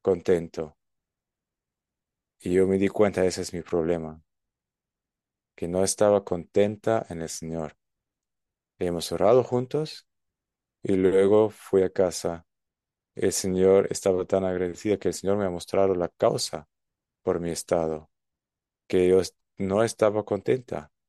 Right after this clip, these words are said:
Y me dio el can-, también un camino de decirle gracias por todo. El próximo día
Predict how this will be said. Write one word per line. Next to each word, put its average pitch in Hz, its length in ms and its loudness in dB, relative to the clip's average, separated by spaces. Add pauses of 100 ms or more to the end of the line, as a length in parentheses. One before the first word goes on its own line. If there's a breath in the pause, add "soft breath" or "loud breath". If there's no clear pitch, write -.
(280)
Y - 140 -6
me 95 240 2
dio 101 240 6
el 95 160 2
can-, 95 440 -2 (220)
también 98 360 0
un 107 60 -2
camino 101 500 0
de 90 140 -2
decirle 92 580 -4
gracias 90 640 -2
por - 220 -4
todo. 87 460 0 (1600)
El 98 520 0
próximo 110 480 0
día 95 500 4